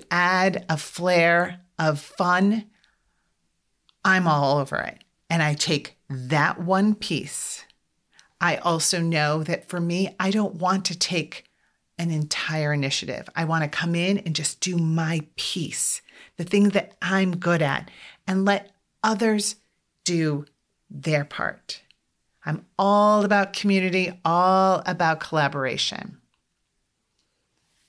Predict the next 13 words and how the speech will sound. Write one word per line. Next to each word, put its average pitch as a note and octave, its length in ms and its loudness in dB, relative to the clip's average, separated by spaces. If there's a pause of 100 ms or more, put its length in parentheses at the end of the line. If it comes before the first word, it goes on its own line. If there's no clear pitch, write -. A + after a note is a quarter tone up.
(720)
This F3+ 340 0
weekend, D3 760 -2 (1080)
I D#3+ 140 2
am D#3 160 2
doing, D3+ 640 0 (160)
again, D3+ 480 -4
a E3 60 -4
volunteer D#3 880 0 (960)
situation. E3 600 0
We D#3 80 0
have C#3+ 120 -2
a C3+ 60 -4
table G3+ 800 2